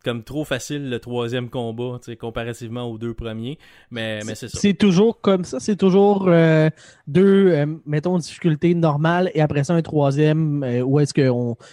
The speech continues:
Speaker 2: on ajuste selon le niveau de joueur ?
Speaker 1: Ben, on dirait. J'ai dit,
Speaker 2: Ok.
Speaker 1: moi, on dirait que j'ai remarqué ça, mais tu sais, faut que tu perdes, tu sais, comme t'as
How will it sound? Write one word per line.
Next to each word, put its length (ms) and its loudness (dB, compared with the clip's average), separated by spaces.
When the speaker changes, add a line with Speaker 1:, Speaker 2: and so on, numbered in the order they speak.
Speaker 2:
on 200 2
ajuste 400 2
selon 300 2
le 60 0
niveau 220 2
de 40 0
joueur ? 200 2
Speaker 1:
Ben, 200 0
on 100 0
dirait. 540 -2
J'ai 160 -8
dit, 180 0
Speaker 2:
Ok. 20 2
Speaker 1:
moi, 100 -2
on 120 -4
dirait 420 2
que 60 -10
j'ai 140 0
remarqué 380 -4
ça, 160 -4
mais 100 -4
tu 140 -14
sais, 80 -4
faut 140 -8
que 60 -8
tu 80 -10
perdes, 340 -4
tu 120 -20
sais, 100 -12
comme 200 -4
t'as 240 -2